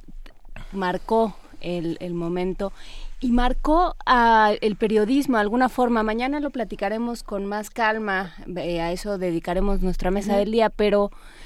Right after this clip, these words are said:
Speaker 1: pero estaba escuchando hoy en la mañana una entrevista con un... Eh, co-, con un sobreviviente, uno de los,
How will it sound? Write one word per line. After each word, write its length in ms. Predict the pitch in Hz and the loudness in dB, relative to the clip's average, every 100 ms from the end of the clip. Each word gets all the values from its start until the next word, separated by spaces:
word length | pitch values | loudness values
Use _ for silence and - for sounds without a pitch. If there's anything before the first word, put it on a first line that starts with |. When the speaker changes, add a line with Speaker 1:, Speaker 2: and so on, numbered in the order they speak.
| - | -4
Speaker 1:
pero 160 | - 226 | 2 4
estaba 240 | 220 285 | 6 6
escuchando 540 | 302 - 254 294 285 285 | 4 4 2 4 4 4
hoy 140 | 277 | 4
en 80 | 262 | 2
la 80 | 247 | 0
mañana 420 | 240 247 247 240 | 0 0 0 0
una 300 | 233 233 226 | 0 0 -2
entrevista 640 | 220 220 214 226 - 220 | -2 -2 0 -2 -2 -4
con 260 | - 196 196 | -2 -2 0
un... 520 | 196 196 196 190 185 - - - - - - - - | 0 0 0 0 -2 -4 -10 -14 -14 -14 -14 -14 -8
Eh, 300 | 196 180 160 - | -4 -2 -2 -6
co-, 160 | - | -8
con 160 | - 196 | -2 0
un 100 | 214 | 2
sobreviviente, 920 | 240 214 202 202 208 220 208 196 220 | 4 4 6 4 4 2 2 -2 -2
uno 460 | 165 160 160 160 160 | -2 -2 -2 -4 -6
de 320 | 151 143 151 | -8 -8 -8
los, 260 | 151 147 | -8 -10